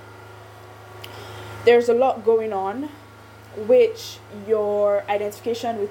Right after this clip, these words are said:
ego is not allowing you to see. So we'll start from the very beginning. What does one do when their current life situation brings constant pain? Now, yes, your life situation can bring you pain,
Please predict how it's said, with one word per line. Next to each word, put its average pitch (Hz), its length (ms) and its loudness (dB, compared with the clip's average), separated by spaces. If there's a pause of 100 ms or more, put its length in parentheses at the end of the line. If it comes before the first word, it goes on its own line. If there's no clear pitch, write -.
ego 202 600 2
is 196 600 -2 (200)
not 214 400 -2
allowing 190 540 0
you 180 140 -4
to 185 160 -12
see. 175 340 -10 (1400)
So - 160 4
we'll 285 120 4
start 339 220 -2
from 220 160 -6
the 202 60 -4
very 196 240 2
beginning. 180 480 -6 (2500)
What 311 200 6
does 285 200 2
one 277 300 -2
do 240 160 -4
when 254 220 -2
their 220 120 2
current 277 400 -4
life 254 200 2
situation 208 760 -4
brings 226 320 -4
constant 208 540 -6
pain? 185 340 -4
Now, 226 280 2
yes, 220 360 0
your 214 120 2
life 240 240 2
situation 220 600 -4
can 196 200 -8
bring 202 320 -8
you 190 160 -10
pain, 190 180 -8